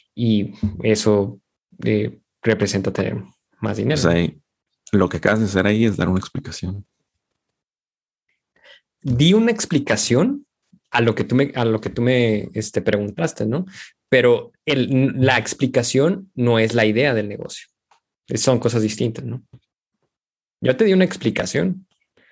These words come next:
Speaker 1: de qué consiste crear ideas para un negocio, pero no es la idea del negocio.
Speaker 2: ¿Pero en qué se basa? O sea, el negocio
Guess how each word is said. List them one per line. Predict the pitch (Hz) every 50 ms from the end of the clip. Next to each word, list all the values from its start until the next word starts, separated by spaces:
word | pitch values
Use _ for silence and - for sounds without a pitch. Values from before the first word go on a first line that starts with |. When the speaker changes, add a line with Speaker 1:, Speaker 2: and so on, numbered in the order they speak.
| _ _ _ _ _ _ _ -
Speaker 1:
de | - 131 123 123 117 113 110 113
qué | - 123
consiste | 123 139 127 120 123 117 117 - 131 123
crear | - 117 110 101 98 101 101
ideas | 117 120 107 104 107 101 104 110 107
para | - - 107 -
un | 107 101
negocio, | 104 101 113 139 143 - 120 117 -
pero | - 120 110 110
no | 107 110 110 113 113
es | 110 113
la | 117 113
idea | 113 104 104 98 98
del | 98 98 101 98
negocio. | 104 104 117 127 127 - - - _ _ _ _ _ _ _ _ _
Speaker 2:
¿Pero | - 101 87 92
en | 87 85
qué | - -
se | 90 - 95
basa? | 90 90 87 85 - - 92 87 85
O | 139 - 92
sea, | 95 87 82 80 80 - _ _ _ _ _ _ _ _ _ _ _ _ _ _ _ _ _ _ _ _ _ _ _ _ _ _ _ _ _ _ _ _ _ _ _ _ _ _ _ _ _ _ _ _ _ _ _ -
el | 123 123 123
negocio | 120 117 107 117 135 151 - 139 127 120 123 123 117